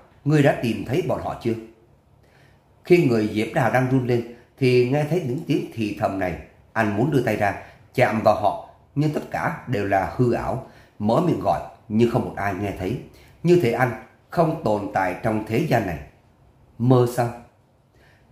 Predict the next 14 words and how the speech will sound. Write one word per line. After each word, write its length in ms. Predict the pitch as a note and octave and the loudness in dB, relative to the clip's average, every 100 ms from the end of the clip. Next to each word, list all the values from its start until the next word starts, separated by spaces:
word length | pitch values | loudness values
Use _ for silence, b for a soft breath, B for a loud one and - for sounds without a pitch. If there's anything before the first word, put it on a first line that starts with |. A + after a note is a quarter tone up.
| - | -6
Diệp 240 | G#2 C3 F3 | 0 2 4
Đào 160 | B2+ | 4
nở 160 | A2+ F3+ | 2 0
nụ 60 | C#3 - | -2 -2
cười 240 | A2 G#2 G2+ | -2 0 0
tang 280 | B2 A#2+ A#2+ | -2 -2 -2
thương, 300 | A#2+ A2 - - | -2 -2 -10 -14
không 240 | - B2 | -2 0
gọi 160 | G#2 E2 E2+ | 0 -2 -4
nữa, 180 | D#2 - B B B | -8 -10 B B B
cũng 160 | B2 C#3+ | -2 2
không 200 | D#3+ C#3 | 2 2
cố 100 | D#3+ | 0
gắng 260 | D#3 - | 0 -2